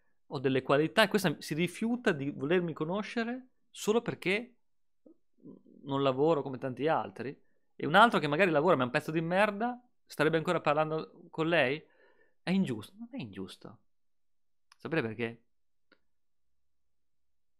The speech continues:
Perché non ho subito un torto. Anzi,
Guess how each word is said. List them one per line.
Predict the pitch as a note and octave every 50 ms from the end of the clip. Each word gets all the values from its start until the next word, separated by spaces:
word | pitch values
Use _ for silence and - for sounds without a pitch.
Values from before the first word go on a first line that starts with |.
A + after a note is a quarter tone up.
| _ _ _
Perché | - F3 E3 - - G#3 G3+ F#3+ G3 - - _ _ _
non | - E3+ D#3 D#3+ F3 F3 G3+
ho | G#3
subito | - - F3+ F3+ B3+ C#4 - E3+
un | A#2+ A2 -
torto. | - A2+ G#2 G#2 - - A#2+ - _ - B2 C3+ - _ _ _ _ _ _ _ _ _ _ _ _ _ _ _ _ _ _ _ _ _ _ _ _ _ _ _ _ _ _ _ _ _
Anzi, | - F#3+ A3 B3+ B3+ F#3 C#3+ - - - A2 G2 - -